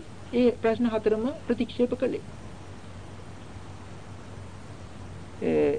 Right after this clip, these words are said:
ඊළඟට නිගමන පාඨය, නිගමන වාක්‍ය හැටියට බුදු, අ, සාරිපුත්තු ස්වාමීන් වහන්සේ අවසාන වශයෙන් ප්‍රකාශ කරනවා,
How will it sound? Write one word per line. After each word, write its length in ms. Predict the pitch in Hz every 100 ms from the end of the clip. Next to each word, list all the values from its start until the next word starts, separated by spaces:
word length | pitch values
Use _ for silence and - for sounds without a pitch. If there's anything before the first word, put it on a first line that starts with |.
| -
ඊළඟට 480 | 214 269 247 196 - 131 151 - - -
නිගමන 420 | 160 214 285 247 226 - -
පාඨය, 360 | 151 190 185 175 165 160
නිගමන 360 | 156 170 247 233 202 196 175 170
වාක්‍ය 460 | 175 170 180 165 175
හැටියට 280 | 160 156 143
බුදු, 180 | 143 143
අ, 140 | 143 143 139 131 131
සාරිපුත්තු 500 | - 165 170 165 147
ස්වාමීන් 240 | - 143 135
වහන්සේ 380 | 127 - 123
අවසාන 400 | 120 170 190 147
වශයෙන් 260 | 131 120 123
ප්‍රකාශ 360 | 117 113 113 -
කරනවා, 340 | 135 139 135